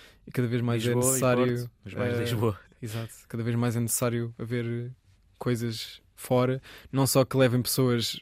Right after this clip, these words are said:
Speaker 1: dos centros, não é? Mas sobretudo que fomentem a, a
Speaker 2: Exato.
Speaker 1: criação local, não é? E, e envolvam as comunidades de cada sítio.
Speaker 2: Achas que essa, agora estava a falar de Lisboa e Porto, achas que isso já não existe, não é? No hip hop, essa rivalidade.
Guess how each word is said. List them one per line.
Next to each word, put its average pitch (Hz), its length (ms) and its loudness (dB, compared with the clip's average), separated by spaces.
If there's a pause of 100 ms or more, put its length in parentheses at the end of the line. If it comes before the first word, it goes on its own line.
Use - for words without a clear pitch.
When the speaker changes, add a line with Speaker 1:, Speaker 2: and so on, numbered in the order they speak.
(120)
Speaker 1:
dos 127 600 -4
centros, 139 400 0
não 127 120 0
é? 131 100 2
Mas 131 140 -2
sobretudo 131 440 0
que - 120 -12
fomentem 127 680 -2
a, 127 200 0
a 127 40 2
Speaker 2:
Exato. 120 260 0
Speaker 1:
criação 127 380 0
local, 123 400 0
não 117 120 -2
é? 120 140 0
E, 113 400 -4
e 117 120 -4
envolvam 123 320 0
as 120 100 -4
comunidades 117 520 -4
de - 120 -20
cada 113 180 -4
sítio. 113 220 -8 (240)
Speaker 2:
Achas - 300 -4
que 233 100 -2
essa, 202 240 0
agora 180 160 2
estava 175 240 2
a - 20 -4
falar 156 280 -2
de 147 80 -4
Lisboa 143 320 -2
e 131 40 -4
Porto, 139 380 -4
achas 185 320 -2
que 170 240 -2
isso 254 140 2
já 170 100 6
não 139 100 -2
existe, 143 380 -2
não 135 60 -4
é? 113 80 -2
No 113 100 -4
hip 113 160 -6
hop, 113 160 0
essa 104 220 -6
rivalidade. 110 640 -6